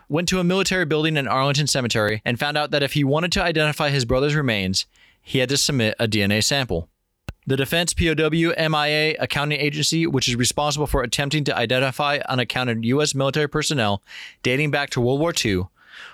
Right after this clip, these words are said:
was contacted by an intermediary from South Korea in August twenty fifteen,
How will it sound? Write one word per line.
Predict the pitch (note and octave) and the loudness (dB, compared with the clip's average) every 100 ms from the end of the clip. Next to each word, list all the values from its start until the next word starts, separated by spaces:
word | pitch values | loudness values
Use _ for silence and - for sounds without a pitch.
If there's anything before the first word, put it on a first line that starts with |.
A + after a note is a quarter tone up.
| - | -4
was | A#2+ - | -2 0
contacted | D#3 D#3+ F3+ F3+ | 0 0 -2 -2
by | E3+ D3 | 0 0
an | |
intermediary | C3+ E3 F3+ F#3 F3+ C3 G#2+ G#2+ | 0 0 2 2 2 2 2 0
from | - | 0
South | A#2 C3 B2+ | 0 0 -2
Korea | - D3 A2 G2 - - - - | -2 0 2 0 -4 -20 -14 -4
in | |
August | G#2 B2 B2+ - | 0 0 0 -2
twenty | C3+ C3+ | -2 -2
fifteen, | D#3 - C#3 F#2+ F2+ | -4 -2 0 0 -2